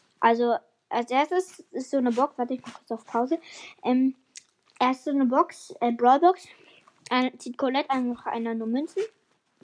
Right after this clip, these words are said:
Big Box. Einer Primo und einer gar nichts. Megabox. Einer Lu, einer Karl. Okay. Nicht so cooles TikTok. Okay, okay, das ist doof. Das TikTok kenn ich schon.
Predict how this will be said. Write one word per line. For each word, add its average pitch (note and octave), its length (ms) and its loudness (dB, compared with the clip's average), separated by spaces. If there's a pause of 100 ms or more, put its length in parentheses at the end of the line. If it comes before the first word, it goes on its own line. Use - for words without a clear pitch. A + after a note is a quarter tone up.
Big C4 180 -4
Box. - 380 0 (920)
Einer A#3 300 0
Primo D#4+ 560 0 (280)
und - 60 -12
einer A#3 220 0
gar B3+ 180 0
nichts. F4 300 -4 (1120)
Megabox. B3+ 680 0 (880)
Einer B3 220 4
Lu, C4+ 280 4
einer A#3+ 280 2
Karl. G#3 540 -2 (160)
Okay. A3 480 -2 (1400)
Nicht A3 240 -8
so G#3 280 -6 (180)
cooles D#4+ 340 4
TikTok. D4+ 500 0 (880)
Okay, G3 400 -2
okay, A3 340 4
das A3 100 -2
ist - 120 -2
doof. C4+ 280 4
Das - 180 -20
TikTok C4+ 360 -4
kenn C4+ 160 0
ich - 100 -12
schon. D#4 200 -2